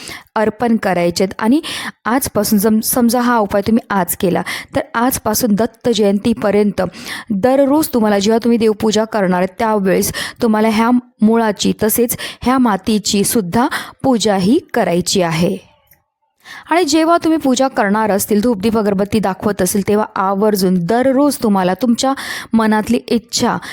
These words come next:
ही बोलायची आहे. असं हे मूळ तसेच ही माती आपल्या घरी आणल्यामुळे, साक्षात दत्त गुरूंना आपल्या घरी आणल्याएवढं पुण्य आपल्याला प्राप्त होतं आणि दत्त गुरूंच्या कृपा, कृपेमुळे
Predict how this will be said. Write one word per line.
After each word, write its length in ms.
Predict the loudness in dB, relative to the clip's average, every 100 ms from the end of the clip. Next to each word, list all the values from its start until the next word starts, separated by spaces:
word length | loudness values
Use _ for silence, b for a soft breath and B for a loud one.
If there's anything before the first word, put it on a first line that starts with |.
| B 0
ही 280 | 0 0 -4
बोलायची 640 | 2 4 4 2 0 0 0
आहे. 460 | 0 -2 -2 -8 _ _ _ _ _ _ B B B
असं 240 | -2 2 2
हे 160 | 2
मूळ 240 | 4 4 2 0
तसेच 380 | 0 0 0 2
ही 100 | 2
माती 320 | 0 0 -2
आपल्या 220 | 0 0
घरी 200 | 2 0 0
आणल्यामुळे, 440 | 0 2 2 0
साक्षात 400 | 0 -2 -2 -2
दत्त 340 | -2 -2 -2 -2
गुरूंना 380 | 0 2 2 -2
आपल्या 300 | -4 -2 0
घरी 240 | 2 0 0
आणल्याएवढं 480 | 0 0 2 2 0
पुण्य 300 | 0 0 0
आपल्याला 380 | 0 0 0 -2 B B B -4
प्राप्त 360 | -4 -4 -2
होतं 280 | 0 0 2
आणि 120 | 2
दत्त 320 | 2 -2 -2
गुरूंच्या 440 | 0 2 2 0 0
कृपा, 460 | 0 -2 0 -2
कृपेमुळे 680 | -2 -2 -2 0 0 2 0